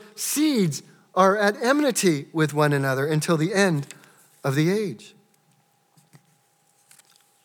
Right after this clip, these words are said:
What hope is there? Well, there's the promise in this garden, which is just absolutely incredible. In verse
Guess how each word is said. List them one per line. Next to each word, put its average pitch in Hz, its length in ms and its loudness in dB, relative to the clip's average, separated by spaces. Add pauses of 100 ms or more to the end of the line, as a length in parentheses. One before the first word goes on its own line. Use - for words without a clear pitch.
(580)
What 196 260 0
hope 247 240 -4
is 170 140 -4
there? 143 120 2
Well, 151 160 2
there's 160 200 -2
the 170 100 0
promise 240 560 0
in 139 140 -2
this 131 160 -2
garden, 113 380 -2
which 139 220 -2
is 139 200 -4 (520)
just - 300 -4 (280)
absolutely 165 640 0
incredible. 135 600 -6 (1500)
In 143 100 0
verse 190 260 2